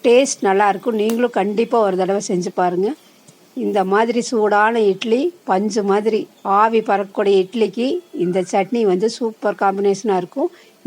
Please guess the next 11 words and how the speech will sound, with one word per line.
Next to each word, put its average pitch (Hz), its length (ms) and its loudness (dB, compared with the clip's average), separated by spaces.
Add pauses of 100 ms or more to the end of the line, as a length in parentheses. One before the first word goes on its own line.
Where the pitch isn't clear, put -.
எப்போ 330 240 -2 (140)
செய்யக்கூடிய 247 440 2 (100)
தேங்காய் 214 360 2
சட்னி 196 300 0
விட 196 120 0 (100)
இந்த 208 240 -2
மாதிரி 226 300 2 (120)
தண்ணி 214 300 0 (120)
மாதிரி 202 300 0 (120)
சட்னி 202 340 -4
செஞ்சு 185 260 -2